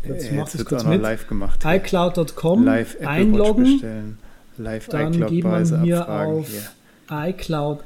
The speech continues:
Speaker 1: Settings, oder was, das Fragezeichen? Das Fragezeichen. Wenn es dann geladen hat, sagt man unten Storage and Backup,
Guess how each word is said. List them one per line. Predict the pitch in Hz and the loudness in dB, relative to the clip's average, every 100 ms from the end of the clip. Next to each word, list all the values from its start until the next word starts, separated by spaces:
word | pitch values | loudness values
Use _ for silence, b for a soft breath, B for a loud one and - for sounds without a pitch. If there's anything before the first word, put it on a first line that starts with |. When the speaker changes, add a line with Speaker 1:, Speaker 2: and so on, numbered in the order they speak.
| - | -16
Speaker 1:
Settings, | - - - 151 - 175 208 240 - - - | -14 -10 -4 -4 -2 -2 2 0 0 -6 -4
oder | 170 202 | 0 0
was, | 165 165 | -2 -6
das | - | -12
Fragezeichen? | - 143 175 170 180 180 226 233 - B B B | -10 -10 -8 -8 -6 -2 -2 -2 -8 B B B
Das | 139 - | -6 -2
Fragezeichen. | - 175 190 - 135 131 117 214 240 - - - - - - - B B B - | 2 2 2 0 -4 -4 0 0 0 -8 -18 -20 -20 -20 -12 -12 B B B -8
Wenn | 139 165 | 0 0
es | 175 | 2
dann | 180 175 | 2 2
geladen | 151 147 160 196 185 | 2 2 4 4 4
hat, | 180 | 2
sagt | - 180 - | -2 -4 0
man | 170 | -2
unten | 202 196 190 190 | 2 2 2 0
Storage | 190 165 160 180 180 | 0 0 0 0 -2
and | 151 | -2
Backup, | 185 190 185 185 - | -2 0 -2 -2 -8